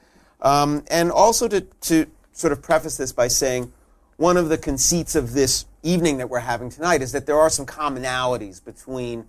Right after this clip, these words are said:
the work of Norman Lear, uh, in the nineteen seventies and eighties and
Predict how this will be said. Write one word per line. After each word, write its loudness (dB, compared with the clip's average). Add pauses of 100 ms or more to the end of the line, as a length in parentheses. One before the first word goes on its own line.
(420)
the -4
work 0
of -4
Norman -4
Lear, -6 (500)
uh, -2
in -8
the -6
nineteen -12
seventies -6
and -14
eighties -8
and -12